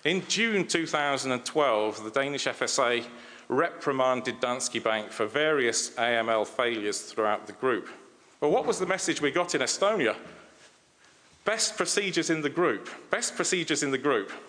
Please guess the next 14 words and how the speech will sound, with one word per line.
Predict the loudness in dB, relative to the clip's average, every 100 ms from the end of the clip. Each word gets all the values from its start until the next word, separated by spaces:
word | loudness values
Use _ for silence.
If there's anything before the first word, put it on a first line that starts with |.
| -20 -20 -20 -20 -20 -20 -10 -2
You | -2
know, | -2 -10 -20 -4
you're | 0
not | 2 2
sitting | 0 -2 0
there | 2 2 2
in | 0
Estonia | 0 0 2 2 0
feeling | 2 0 2
very | 2 2
worried | 4 4 2 0 -4
at | -2
that | 0 -2
point. | -2 -4 -6